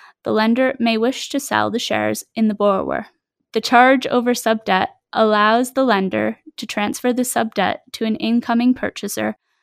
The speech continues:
as part of a corporate sale, meaning that the existing debt shouldn't be a reason for a reduction in purchase price. Now, let's delve into the borrower's checklist. What does a borrower need to organise?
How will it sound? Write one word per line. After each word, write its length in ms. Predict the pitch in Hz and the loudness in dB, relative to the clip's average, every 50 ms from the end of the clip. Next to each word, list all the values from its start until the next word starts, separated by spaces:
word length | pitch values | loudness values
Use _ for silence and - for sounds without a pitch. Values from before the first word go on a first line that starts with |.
| _ _ - - | _ _ -6 -6
as 120 | 214 208 | -6 -6
part 300 | - - - 220 226 - | -4 -2 0 0 0 0
of 80 | - 214 | -2 -4
a 80 | 214 | -4
corporate 460 | - - - 214 - - - - - | -6 -4 -4 -4 -4 -4 -6 -6 -6
sale, 340 | - - 214 - - - 220 _ _ _ _ _ - - _ _ | -6 -4 -4 -4 -4 -4 -8 _ _ _ _ _ -20 -20 _ _
meaning 420 | - 226 233 240 226 208 202 226 247 - _ _ _ - | -2 0 2 2 2 2 0 -2 -4 -4 _ _ _ -6
that 200 | - 113 - - | -6 -6 -4 -2
the 80 | 226 220 | -2 -4
existing 580 | 208 - - - - - - - 254 254 247 | -4 -4 -6 -6 -6 -6 -4 0 2 2 2
debt 300 | 208 - 196 202 - - _ _ _ _ | 2 2 0 -2 -2 -4 _ _ _ _
shouldn't 420 | - - - 226 226 233 240 - | -10 -2 0 2 2 2 0 0
be 160 | - 233 226 | -4 -2 -2
a 60 | 233 220 | -2 0
reason 440 | 214 202 202 202 - 214 208 - - - | 0 -2 -4 -4 -4 -4 -4 -4 -4 -6
for 200 | - 214 214 208 | -4 -2 -2 0
a 40 | |
reduction 640 | 202 208 202 - 101 - - - - 202 196 196 - _ - - | 0 -2 -2 -2 -4 -4 -4 -8 -8 -6 -6 -6 -6 _ -4 -4
in 100 | 208 208 | -4 -4
purchase 400 | - - - - - - - - | -2 -6 -8 -6 -8 -10 -12 -12
price. 480 | _ - - - - - - - - _ _ _ _ _ _ _ _ _ _ _ _ _ _ - | _ -10 -10 -10 -10 -10 -14 -16 -16 _ _ _ _ _ _ _ _ _ _ _ _ _ _ -2
Now, 280 | 269 285 262 - 208 - _ _ _ _ _ - | 2 2 2 2 0 -6 _ _ _ _ _ 0
let's 280 | 320 339 - - - - | 0 0 0 -2 -8 -4
delve 320 | - 220 208 208 226 - - - | -2 0 0 0 0 -2 -6 -2
into 220 | 226 226 226 - | 0 0 0 0
the 80 | - 214 | -4 -4
borrower's 560 | - 220 220 214 214 214 220 233 254 247 - | -4 -2 -2 0 0 0 0 0 -2 -2 -4
checklist. 720 | - - 330 330 - - - 220 208 - - - - - _ _ _ _ _ _ _ _ _ - | -4 -4 -4 -4 -4 -10 -10 -10 -10 -10 -14 -14 -16 -18 _ _ _ _ _ _ _ _ _ -2
What 240 | 294 302 - - - | 0 0 0 0 0
does 160 | 277 269 277 | 0 2 2
a 60 | 269 | 0
borrower 500 | 247 233 226 220 208 208 220 220 226 - - | 0 0 0 2 2 2 2 0 0 -2 -2
need 260 | 226 214 208 208 208 - | -2 -2 -2 -2 -4 -6
to 60 | - - | -8 -4
organise? 720 | - 220 208 208 - 95 85 92 107 - - - - - | -2 -2 -4 -2 -4 -6 -6 -6 -6 -8 -8 -10 -12 -14